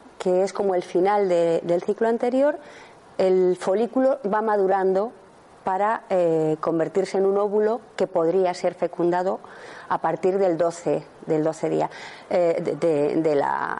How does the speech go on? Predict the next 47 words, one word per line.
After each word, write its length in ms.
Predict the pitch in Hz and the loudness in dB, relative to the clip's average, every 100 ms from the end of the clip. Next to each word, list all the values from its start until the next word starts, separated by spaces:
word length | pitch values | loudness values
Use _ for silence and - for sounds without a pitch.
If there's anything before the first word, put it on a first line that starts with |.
| - | -4
del 200 | 202 175 | -2 0
ciclo. 380 | 170 160 147 131 - | 0 -2 0 -2 -2
Dependiendo 480 | 190 190 202 233 240 | -4 0 2 2 2
del 160 | 247 247 | 2 0
ciclo 260 | 269 254 | 0 0
de 80 | 247 | 0
la 80 | 247 | -2
mujer, 260 | 240 311 | -2 -2
va 60 | 294 | -2
a 20 | |
ser 160 | - 185 | -2 -2
el 100 | 175 | 0
doce, 300 | 254 262 269 | -2 -2 -4
el 60 | |
trece, 260 | 226 262 247 | -2 -2 -4
el 40 | |
catorce, 440 | 214 - 247 - 285 - - - - - - | -6 -6 -4 -2 -4 -6 -20 -20 -20 -18 -8
mm, 240 | 180 190 180 - | 0 2 0 -2
no 120 | 190 | -4
se 100 | 185 | -4
sabe. 340 | 175 147 147 147 - - - - - - - - - - - | -6 -8 -12 -12 -16 -20 -18 -16 -16 -16 -20 -20 -20 -20 -12
Bueno, 180 | 170 151 | -8 -4
no 100 | 156 | -2
se 120 | 151 | -2
sabe. 240 | 147 - 123 - | -4 -6 -8 -10
Cada 160 | - 143 | -6 -4
mujer 380 | 151 147 175 180 | -4 -2 -2 -2
puede 260 | - 170 | 0 0
observarlo, 920 | 170 - 151 175 247 269 277 277 285 269 | 0 -2 -2 0 0 0 0 2 0 0
que 60 | |
está, 560 | 208 - 202 196 196 196 | -4 -2 -2 0 -2 -2
que 60 | 202 | -4
está 180 | - | -4
muy 180 | 196 190 | 0 2
bien, 380 | 190 208 220 233 | 2 2 2 4
y 280 | 208 196 190 | 4 4 2
no 100 | 190 | 0
solo 240 | 202 190 | 0 0
para, 580 | 185 180 175 175 175 175 | 0 -2 0 0 0 -2
para 140 | - 170 | -2 -4
tener 200 | 170 170 | -2 -2
hijos, 240 | 185 190 | -2 -4
sino 200 | - 175 | -2 -2
para 200 | 170 165 | -2 -4
conocer 300 | 160 160 180 | -2 -4 -2
un 100 | 180 | -2
poco, 840 | 175 180 - 190 185 180 165 160 | -2 -8 -2 0 2 2 2 0